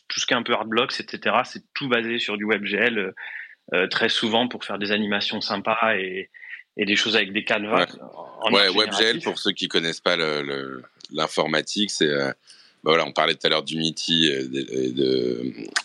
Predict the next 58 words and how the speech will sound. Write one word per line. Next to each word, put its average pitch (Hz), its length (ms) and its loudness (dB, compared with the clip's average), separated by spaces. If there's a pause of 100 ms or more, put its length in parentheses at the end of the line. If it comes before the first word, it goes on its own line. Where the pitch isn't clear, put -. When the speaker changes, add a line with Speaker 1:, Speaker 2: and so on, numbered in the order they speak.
(140)
Speaker 2:
et 69 100 4
de 69 220 4
Unreal, 76 520 4
euh, 65 140 -2
qui - 120 -8
sont, 71 140 0
voilà, 73 160 4
Speaker 1:
Ouais. 117 60 2
Speaker 2:
plutôt 65 340 -4
côté - 260 -6
software. - 420 4
W 73 140 2
G 85 60 6
L, 95 80 2
c'est - 120 -2
des 73 140 2
scripts - 480 -2
dans 78 140 2
l'environnement 73 600 2
un 71 60 2
peu, 76 180 2
euh, 64 140 0 (460)
H - 180 0
T 82 120 4
M 78 120 0
L, 80 120 2
JavaScript, 76 680 0 (640)
qui 76 120 -4
permettent 85 380 0
de 80 60 -2
faire 82 180 0
de 76 60 -8
la 69 100 0
trois 85 240 2
D 95 180 2
qui 73 220 -6
se 71 100 -4
joue 87 180 0
dans 90 100 4
le 80 80 0
navigateur, 78 560 0
quoi, 65 100 -10
c'est - 80 -6
ça ? 80 180 0 (480)
Speaker 1:
Voilà, 117 400 2
trois 127 200 0
D, 135 260 2
deux 120 160 -2
D 123 180 0
aussi, 127 260 -2
tu 113 140 -6
peux, 107 300 -6
tu - 160 -16
peux 73 80 -14
Speaker 2:
Ouais. 80 60 -6
Speaker 1:
t'amuser. 113 520 2
Et 110 60 -4
ça, 104 220 -6